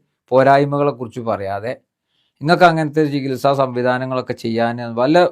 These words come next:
സാമ്പത്തിക ബുദ്ധിമുട്ടുണ്ടെങ്കിൽ പറഞ്ഞോളി. ഞാൻ നേരത്തെ സൂചിപ്പിച്ചതുപോലെ നമ്മുടെ അടുത്ത് ഇഷ്ടം പോലെ ചാരിറ്റി വീഡിയോ ചെയ്യുന്ന സഹോദരന്മാരുണ്ട്, സുഹൃത്തുക്കളാണ്,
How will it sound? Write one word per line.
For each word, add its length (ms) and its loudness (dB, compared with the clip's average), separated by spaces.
സാമ്പത്തിക 460 2
ബുദ്ധിമുട്ടുണ്ടെങ്കിൽ 680 -4
പറഞ്ഞോളി. 440 -6
ഞാൻ 120 -4
നേരത്തെ 360 -4
സൂചിപ്പിച്ചതുപോലെ 880 -8
നമ്മുടെ 180 -8
അടുത്ത് 180 -10
ഇഷ്ടം 340 -4
പോലെ 140 -2
ചാരിറ്റി 680 -6
വീഡിയോ 260 -4
ചെയ്യുന്ന 460 -10
സഹോദരന്മാരുണ്ട്, 800 -6
സുഹൃത്തുക്കളാണ്, 840 -2